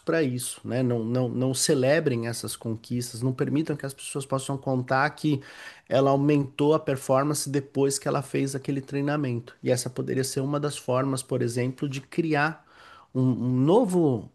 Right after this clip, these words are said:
caminho que vai além do conteúdo padrão, pra fazer com que as pessoas se motivem cada vez mais a buscar mais conhecimento e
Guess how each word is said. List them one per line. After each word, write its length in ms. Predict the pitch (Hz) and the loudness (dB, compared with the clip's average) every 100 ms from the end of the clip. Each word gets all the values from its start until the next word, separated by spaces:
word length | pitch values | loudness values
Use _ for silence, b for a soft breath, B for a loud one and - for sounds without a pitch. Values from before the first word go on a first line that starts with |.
| - | -10
caminho 800 | - 151 120 139 196 175 113 90 _ - | -2 0 2 2 2 0 -2 -6 _ -10
que 100 | - | -4
vai 280 | 120 120 123 | -2 2 2
além 340 | 120 131 170 | 2 2 2
do 120 | 214 156 | 0 -2
conteúdo 640 | - 127 127 113 113 117 | -2 -2 0 -2 -2 -4
padrão, 560 | 110 120 127 175 196 196 B B B | -2 0 2 2 2 -6 B B B
pra 120 | 165 | 0
fazer 300 | 170 160 160 | 2 0 0
com 100 | 156 | -2
que 80 | 160 | -2
as 80 | 156 | -4
pessoas 340 | - 151 156 | -4 -2 -2
se 120 | - 156 | -2 -2
motivem 540 | 147 147 - 147 147 | -2 -2 -2 -2 -2
cada 260 | 143 151 139 | -2 0 0
vez 300 | 135 143 - | 2 0 0
mais 460 | 120 131 139 - - | 0 0 -2 -4 -4
a 140 | 120 | -2
buscar 500 | 123 117 - 139 147 | -2 -4 -2 0 0
mais 220 | 160 160 | 0 -2
conhecimento 920 | - 151 147 - 143 131 143 143 151 143 | -4 -4 -4 -4 -4 -4 -6 -6 -4 -2
e 160 | 139 | -4